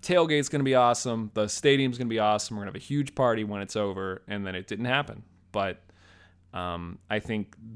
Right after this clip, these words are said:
the later the game went on, the more it started to just, like, you know,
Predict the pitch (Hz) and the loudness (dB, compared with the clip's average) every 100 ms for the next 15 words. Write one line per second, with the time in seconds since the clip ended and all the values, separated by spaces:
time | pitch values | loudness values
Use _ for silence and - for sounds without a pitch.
0 | - 113 104 110 127 135 127 113 110 110 | -6 -4 0 2 4 4 4 2 0 -2
1 | 110 107 104 98 95 87 87 90 - 110 | 0 -2 -2 -4 -4 -6 -8 -12 -14 -8
2 | 107 98 101 104 104 104 95 - 110 104 | -6 -4 -2 -2 0 -2 -4 -8 -6 -6
3 | 110 - 101 95 - - 92 87 _ - | -6 -8 -8 -8 -12 -8 -6 -6 _ -20
4 | - _ _ _ _ - 95 82 | -20 _ _ _ _ -10 -8 -10